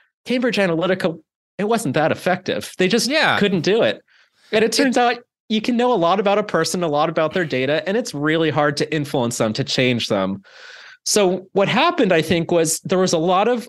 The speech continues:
Speaker 1: alarm set, spread, rightly so, about the tech companies. They have too much power, too much
Speaker 2: Mm-hmm.
Speaker 1: data. They know too much about us, and this horrible thing happened. The problem was a lot of the alarmism then actually reinforced this aura of power, of godlike power that the tech companies have.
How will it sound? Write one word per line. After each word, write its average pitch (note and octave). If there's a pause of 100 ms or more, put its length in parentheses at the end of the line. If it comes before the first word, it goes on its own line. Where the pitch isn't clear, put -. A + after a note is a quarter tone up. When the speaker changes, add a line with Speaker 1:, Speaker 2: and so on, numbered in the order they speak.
Speaker 1:
alarm D3+
set, C3+ (200)
spread, C#3+
rightly G3+
so, D#3+
about C#3
the D#3+
tech D#3
companies. A#2+
They B2+
have B2
too G3
much F3
power, C#3+
too E3
much D3+
Speaker 2:
Mm-hmm. A#2+
Speaker 1:
data. C3
They B2
know D#3+
too D#3+
much C#3
about B2
us, A#2
and B2+
this A#2
horrible C#3
thing A2+
happened. G2 (540)
The F3
problem C4
was A3+
a -
lot F3+
of A3+
the F#3
alarmism C#3+
then A2 (260)
actually F3+
reinforced G3
this C#3
aura F#3
of C#3
power, E3+
of G#2+
godlike C#3+
power D3
that A#2+
the D3+
tech C3
companies C#3
have. F#3+